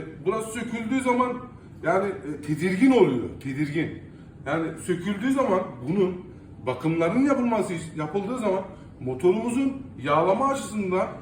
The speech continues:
çok sağlıklı bir olay. Normalde bunun sökülüp bu filtrenin temizlenmesi gerçekten gerekiyor. Bunun için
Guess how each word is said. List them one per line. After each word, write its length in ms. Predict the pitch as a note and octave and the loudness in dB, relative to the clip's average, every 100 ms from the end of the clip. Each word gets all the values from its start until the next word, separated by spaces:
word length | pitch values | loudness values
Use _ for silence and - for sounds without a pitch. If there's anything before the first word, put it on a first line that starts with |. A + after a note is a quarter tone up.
| - | -8
çok 200 | B3+ C4 | -4 -2
sağlıklı 520 | - G#3+ G#3 - G#3+ G3+ | 4 4 6 2 -2 6
bir 60 | |
olay. 260 | E3+ B2 A#2 - - - C3+ | 6 6 -4 -10 -16 -8 4
Normalde 640 | F#3 C4 C4 A#3+ G#3 F#3 | 6 6 4 2 0 -2
bunun 220 | A#3 G#3 | -2 -4
sökülüp 480 | - G#3+ - G3 G3 - - - - - - - D3 | -4 -6 -4 -2 -2 -6 -14 -18 -18 -18 -18 -14 -8
bu 160 | A3 G#3+ | -8 -6
filtrenin 480 | A3+ A#3+ G3 F#3 G#3+ - - | -8 -2 0 0 -4 -8 -2
temizlenmesi 680 | D#3 D#3+ D#3+ D#3+ D#3 - - | 0 0 2 2 2 -2 0
gerçekten 640 | D#3 D#3 G3 - G#3 G3+ | 0 0 -4 -4 -4 -4
gerekiyor. 480 | C#3+ C#3+ - C3 F#2+ - - - - - - - | -2 -2 -4 -8 -8 -10 -16 -18 -18 -18 -18 -6
Bunun 200 | F3 C4+ | -2 -2
için 200 | C#4 A3+ | -2 -6